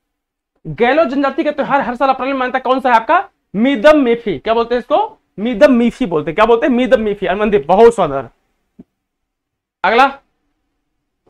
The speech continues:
my experience with truth किसने लिखा है? बच्चों वाला क्वेश्चन हटा दो। अगला, नेक्स्ट। अच्छा, मनीषा वैष्णव, आप क्लास में रहते हो? बहुत दिन से कमेंट नहीं देखा। एक कमेंट शुरू में कर दिया करो, बीच में क्लास में कहीं भी।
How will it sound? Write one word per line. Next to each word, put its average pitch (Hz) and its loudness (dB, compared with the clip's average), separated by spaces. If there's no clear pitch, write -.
my 240 4
experience 311 0
with 277 -4
truth 302 0
किसने 277 0
लिखा 277 2
है? 294 4
बच्चों 220 -2
वाला 262 2
क्वेश्चन 262 -4
हटा 208 0
दो। 247 -4
अगला, 254 6
नेक्स्ट। 262 -2
अच्छा, 214 2
मनीषा 262 4
वैष्णव, 269 4
आप 254 2
क्लास 254 4
में 247 4
रहते 247 2
हो? 330 6
बहुत 196 2
दिन 262 0
से 262 -2
कमेंट 247 0
नहीं 226 0
देखा। 185 -2
एक 285 4
कमेंट 359 4
शुरू 330 2
में 349 2
कर 294 4
दिया 269 2
करो, 202 2
बीच 180 -4
में 208 -4
क्लास 165 2
में 202 -4
कहीं 175 -2
भी। 262 -6